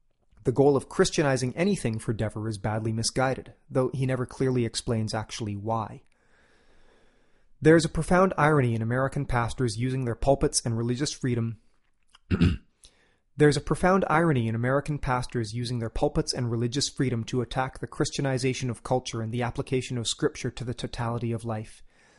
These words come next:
given that their nation was effectively founded by evangelical Puritans, and was radically shaped throughout its history in all its public institutions by Christianity, Moses himself being engraved on Supreme Court buildings.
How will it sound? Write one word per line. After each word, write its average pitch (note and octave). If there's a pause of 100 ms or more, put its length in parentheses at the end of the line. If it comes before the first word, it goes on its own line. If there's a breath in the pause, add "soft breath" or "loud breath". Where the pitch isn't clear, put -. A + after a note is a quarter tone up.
(180 soft breath)
given D#3
that A#2+
their B2
nation C3+
was A#2
effectively C3+
founded C#3+
by A2
evangelical A#2
Puritans, A#2 (380 soft breath)
and B2
was G#2+
radically C3
shaped -
throughout B2+
its -
history A#2+
in C3+
all C#3+
its C#3
public C#3
institutions A#2+ (200)
by B2
Christianity, B2+ (600 soft breath)
Moses C3+
himself A#2+
being B2
engraved A#2
on A2
Supreme -
Court A#2
buildings. A#2+